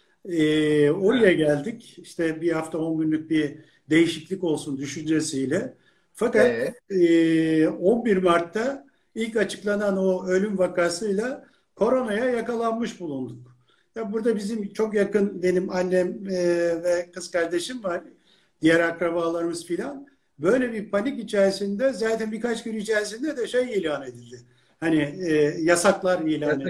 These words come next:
Speaker 1: edildi.
Speaker 2: ilan edildi.
Speaker 1: Ve kaldık.
Speaker 2: Evet.
Speaker 1: Bir de tabii, e, benim özel bir durumum var. Bir kronik, e, rahatsızlığım geçmişten
Speaker 2: Ha,
Speaker 1: gelen.
Speaker 2: geçmiş olsun.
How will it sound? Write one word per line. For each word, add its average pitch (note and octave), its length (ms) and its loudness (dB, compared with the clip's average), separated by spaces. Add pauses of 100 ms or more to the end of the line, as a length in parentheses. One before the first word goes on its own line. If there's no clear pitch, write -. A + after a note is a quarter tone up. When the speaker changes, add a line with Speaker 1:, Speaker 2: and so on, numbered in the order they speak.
Speaker 1:
edildi. C3+ 80 -6
Speaker 2:
ilan B2+ 380 2
edildi. F2+ 560 -8
Speaker 1:
Ve G3+ 140 0
kaldık. C4 420 2
Speaker 2:
Evet. - 100 -20 (540)
Speaker 1:
Bir G3+ 120 -10
de A3 380 -2 (100)
tabii, G3+ 420 -2 (140)
e, F#3+ 800 -6
benim F#3 300 2
özel F#3+ 380 6
bir F#3+ 120 0
durumum G3 420 -2
var. F#3+ 360 -4
Bir F3 240 -6
kronik, F3+ 420 -4
e, F3 340 -10
rahatsızlığım E3 720 -4
geçmişten D#3+ 480 -6
Speaker 2:
Ha, E3+ 60 -2
Speaker 1:
gelen. E3 340 -2
Speaker 2:
geçmiş - 200 -14
olsun. - 160 -20